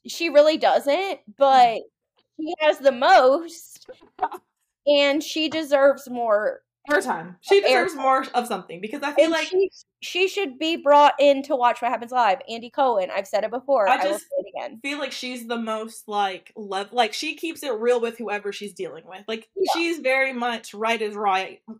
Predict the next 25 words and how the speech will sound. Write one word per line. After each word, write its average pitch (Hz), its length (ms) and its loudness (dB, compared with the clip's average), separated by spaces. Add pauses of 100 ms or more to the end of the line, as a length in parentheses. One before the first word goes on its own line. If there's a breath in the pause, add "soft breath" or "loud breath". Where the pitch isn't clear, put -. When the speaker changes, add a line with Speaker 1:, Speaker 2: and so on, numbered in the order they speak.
(120)
Speaker 2:
wrong 208 320 -2
is 190 140 -12
wrong, 190 380 -6
from 285 200 -4
what 311 100 -4
I've 269 160 -2
seen 233 540 -10
of - 160 -8
her. - 260 -14 (140)
But 254 100 0
anyway. 214 360 -8 (920 soft breath)
So, 269 680 0 (1120)
I 262 100 2
was 294 160 -6
wa-, 254 300 2
the 285 80 -6
Something 269 400 -2
About 226 240 -2
Her 226 120 -6
after 208 280 -4
party 170 340 -8
at - 140 -12
sir. - 360 -14 (1300)
Speaker 1:
Messy. 185 680 -4 (460)
Speaker 2:
I 320 200 4